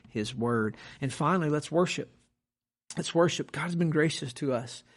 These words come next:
and he saves sinners, and he keeps us saved by his kindness and his grace. And that causes me to want to worship. Pray with me, and then we'll worship together.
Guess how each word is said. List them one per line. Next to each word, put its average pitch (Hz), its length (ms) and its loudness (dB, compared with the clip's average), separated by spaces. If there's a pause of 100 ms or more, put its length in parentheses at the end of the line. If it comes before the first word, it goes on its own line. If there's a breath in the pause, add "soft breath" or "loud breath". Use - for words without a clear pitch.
(260 soft breath)
and - 100 -8
he 190 120 2
saves 170 360 4
sinners, 160 380 -2
and 127 100 -8
he - 140 -10
keeps 160 340 -6
us 143 140 -2
saved 147 420 0
by 135 200 -2
his 147 180 -4
kindness 143 460 -4
and 131 100 -6
his 131 180 -6
grace. 127 480 -2 (400 soft breath)
And 123 140 -2
that 139 220 -2
causes 143 440 0
me 123 220 0
to 120 160 -8
want 113 300 -6
to 95 100 -6
worship. - 480 -6 (180 loud breath)
Pray 190 200 8
with 165 240 8
me, 139 80 -4
and 143 80 -2
then 143 60 0
we'll 131 100 0
worship 123 320 -2
together. 110 400 -8